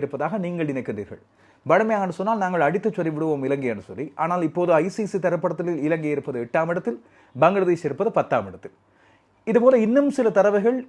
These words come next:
இலங்கைக்கு எதிராகவே இருப்பதன் காரணமாகவும் பல முக்கியமான முன்னாள் வீரர்கள்,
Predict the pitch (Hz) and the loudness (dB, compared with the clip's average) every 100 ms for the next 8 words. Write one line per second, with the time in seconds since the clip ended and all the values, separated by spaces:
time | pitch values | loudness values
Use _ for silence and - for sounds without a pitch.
0 | 175 202 208 196 180 185 185 170 160 165 | 2 2 2 0 2 2 2 0 0 -2
1 | 156 156 147 139 135 131 175 226 214 180 | -4 0 0 0 -2 -2 -4 0 0 0
2 | 180 220 208 196 196 180 143 170 180 156 | -2 0 2 2 0 -2 -6 -4 0 0
3 | 139 156 156 | 0 -2 -2